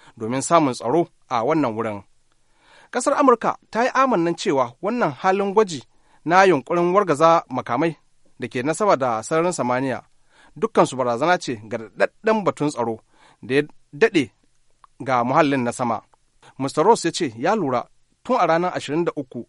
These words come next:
ga watan Juli na wannan shekarar ƙasar China ko kuma Sin ta yi gwajin makamanta mai linzami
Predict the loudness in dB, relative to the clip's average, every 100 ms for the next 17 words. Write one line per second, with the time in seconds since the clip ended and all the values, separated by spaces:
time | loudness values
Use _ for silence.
0 | -6 -2 0 0 -4 -2 -4 -6 -12 _
1 | _ _ _ 4 6 6 4 0 -4 -4
2 | -4 -4 -6 -6 -2 0 0 -2 -8 _
3 | _ _ -6 -2 -2 -2 -4 -4 _ _
4 | _ 0 2 2 2 0 0 2 2 0
5 | -4 -4 -2 0 0 -2